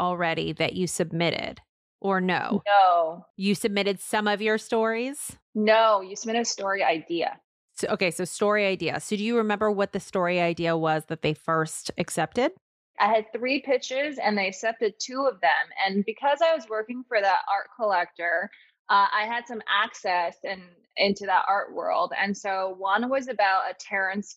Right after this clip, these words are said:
Speaker 2: Coe exhibit,
Speaker 1: Mm-hmm.
Speaker 2: which was the artist back then.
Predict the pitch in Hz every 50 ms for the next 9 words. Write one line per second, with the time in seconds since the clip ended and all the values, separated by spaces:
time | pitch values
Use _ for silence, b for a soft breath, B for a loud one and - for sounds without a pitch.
0 | _ - - 175 180 180 180 190 190 202 208 214 214 233 233 226 254 262 277 294
1 | 320 320 _ _ - 220 208 208 208 233 - _ - - 220 214 208 - 202 196
2 | 190 190 196 180 - 185 180 180 180 185 185 - - 185 185 175 175 - 175 165
3 | 170